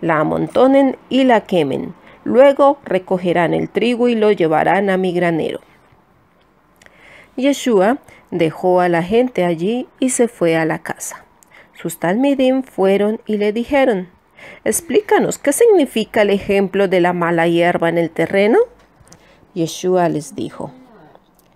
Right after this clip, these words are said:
El que siembra la buena se-, semilla de trigo soy yo, el Hijo del Hombre. El terreno es el mundo y las buenas semillas de trigo son todos los que obedecen las mitzvot,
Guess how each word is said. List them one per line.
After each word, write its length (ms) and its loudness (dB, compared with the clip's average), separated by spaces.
El 240 0
que 100 0
siembra 540 2
la 140 2
buena 360 2
se-, 180 -6
semilla 920 -2
de 140 -2
trigo 580 -2
soy 480 -2
yo, 300 -6
el 260 0
Hijo 320 -2
del 220 -4
Hombre. 400 -10
El 180 0
terreno 720 2
es 240 -2
el 120 -2
mundo 600 -2
y 120 -2
las 200 -2
buenas 380 2
semillas 520 0
de 120 -2
trigo 500 -2
son 360 2
todos 380 0
los 220 -2
que 140 -2
obedecen 720 0
las 460 2
mitzvot, 640 -6